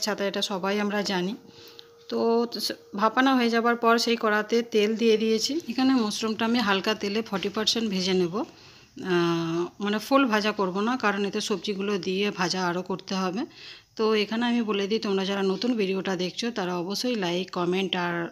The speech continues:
অবশ্যই ভিডিওটা ভালো লাগলে একটা সাবস্ক্রাইব করে দিও, আর বেল আইকনটা প্রেস করে দিও, যাতে নিত্য নতুন ভিডিও, ব্লগ আমি আপলোড করি তো তোমাদের কাছে সবার প্রথম চলে যাবে।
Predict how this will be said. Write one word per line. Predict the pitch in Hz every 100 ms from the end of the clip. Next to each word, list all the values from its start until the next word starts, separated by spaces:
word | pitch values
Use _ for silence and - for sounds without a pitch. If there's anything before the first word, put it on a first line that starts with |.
| -
অবশ্যই | 185 202 240 214
ভিডিওটা | 180 180 190
ভালো | 185 180
লাগলে | 185 185
একটা | 180 185
সাবস্ক্রাইব | 180 165 208 220 -
করে | 202 202
দিও, | 214 254 - - - - 202
আর | 185
বেল | 202 220 226
আইকনটা | 214 214 208 214 208 214 - -
প্রেস | 190 -
করে | 202 185
দিও, | 196 247
যাতে | 208 180 185
নিত্য | 202 240 233
নতুন | 226 220 190
ভিডিও, | 190 202 208
ব্লগ | 180 185 185 190 - - - - - - -
আমি | 196 196 196 185 190 - _ _ _ - 208
আপলোড | 185 202 208
করি | 190 196 262
তো | 226
তোমাদের | 196 190 185
কাছে | 190 202 269
সবার | - 220 233 214
প্রথম | 196 190 175
চলে | 175 165
যাবে। | 165